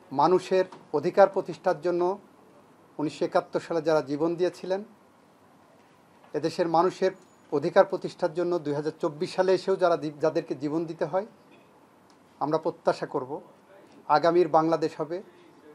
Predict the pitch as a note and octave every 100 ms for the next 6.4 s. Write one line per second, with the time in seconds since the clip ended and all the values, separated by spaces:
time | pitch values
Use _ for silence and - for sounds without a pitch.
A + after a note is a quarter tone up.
0 | - D3 C3+ D#3 D3+ D3 - D3 D3 C#3+
1 | C#3+ C3 C#3 - B2 A#2+ - C3 - -
2 | - - - - - _ C#3+ C#3+ D3 C3+
3 | D#3 E3+ E3 D#3+ F3 D#3+ E3+ E3+ D#3+ D#3+
4 | D#3 C#3+ F#3+ G3+ - - - - - _
5 | - - - - - - E3+ D#3 D#3 -
6 | D#3+ C#3+ - F3